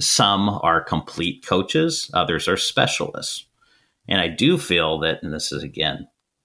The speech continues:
kind of my opinion, is I feel like we've got, there's an awful lot of specialists and narrowly focused instructors, and that's fine.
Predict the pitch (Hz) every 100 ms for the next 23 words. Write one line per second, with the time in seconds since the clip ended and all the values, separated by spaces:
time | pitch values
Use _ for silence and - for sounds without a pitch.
0 | _ - 80 73 78 76 - - 127 85
1 | 73 80 - _ - - - _ _ -
2 | 87 87 - 113 98 90 85 92 85 -
3 | 87 85 78 - - - - - - 92
4 | 92 90 95 98 82 78 76 69 - -
5 | - 92 - - 85 78 - - - 82
6 | 78 82 87 87 80 73 67 - - 80
7 | - 85 82 - 76 - - - _ _
8 | _ _ _ _ - - - 101 131 -
9 | 62 62 - - - 85 113 - - 113
10 | 110 80 65 80 90